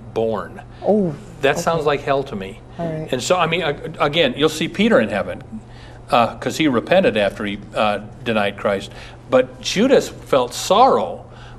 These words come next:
Speaker 1: but there was never s-, repentance where he came back to Christ. He never came back to Christ.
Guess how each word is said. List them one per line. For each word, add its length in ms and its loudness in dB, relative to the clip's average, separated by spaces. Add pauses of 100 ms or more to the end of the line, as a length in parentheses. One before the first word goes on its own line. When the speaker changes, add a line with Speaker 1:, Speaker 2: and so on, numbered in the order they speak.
Speaker 1:
but 140 2
there 120 4
was 160 -2
never 320 2
s-, 280 -8
repentance 760 -2 (300)
where 200 0
he 80 -2
came 220 -4
back 220 -4
to 60 -12
Christ. 440 -2
He 60 -8
never 260 -2
came 180 -4
back 220 -6
to 80 -18
Christ. 360 -14